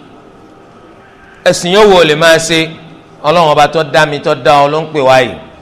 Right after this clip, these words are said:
Ó ní, Ẹ̀yin èèyàn, Tó sì mọ̀ pé èèyàn, ó kárí Lárúbáwá, ó kárí ẹni tí ò Lárúbáwá, ó kárí òyìnbó,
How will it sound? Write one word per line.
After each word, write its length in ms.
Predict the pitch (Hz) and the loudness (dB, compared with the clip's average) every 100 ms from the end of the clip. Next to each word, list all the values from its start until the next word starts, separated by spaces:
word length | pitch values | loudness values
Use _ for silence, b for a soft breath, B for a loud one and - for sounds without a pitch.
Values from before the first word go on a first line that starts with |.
| - - - - - - - - - - _ _ - | -20 -20 -20 -20 -20 -20 -20 -20 -20 -20 _ _ -10
Ó 60 | 175 | -4
ní, 100 | 196 | 0
Ẹ̀yin 360 | 196 175 180 180 | 2 2 2 0
èèyàn, 420 | 165 151 151 135 87 - - - - - - _ - - - - _ _ - - - _ - - | 0 0 0 -2 -4 -16 -20 -20 -20 -20 -20 _ -20 -20 -20 -20 _ _ -20 -20 -20 _ -18 -6
Tó 120 | 185 | -4
sì 80 | 165 | -2
mọ̀ 140 | 165 160 | -4 0
pé 80 | |
èèyàn, 280 | 220 196 139 113 | 0 2 -2 -2
ó 80 | 160 | -4
kárí 340 | 165 180 170 160 | 0 2 2 2
Lárúbáwá, 580 | 170 170 170 170 170 170 | 2 4 4 6 6 4
ó 60 | |
kárí 220 | 170 170 165 | 2 0 2
ẹni 140 | 151 | -2
tí 80 | 175 | 0
ò 100 | 165 | 2
Lárúbáwá, 580 | 131 135 143 147 147 147 147 - - - - _ _ - - - - - - | 2 0 2 4 4 2 -2 -18 -20 -20 -20 _ _ -20 -20 -20 -20 -20 -6
ó 80 | 113 | -6
kárí 320 | - 185 185 | 2 2 4
òyìnbó, 360 | 185 156 135 | 2 0 -2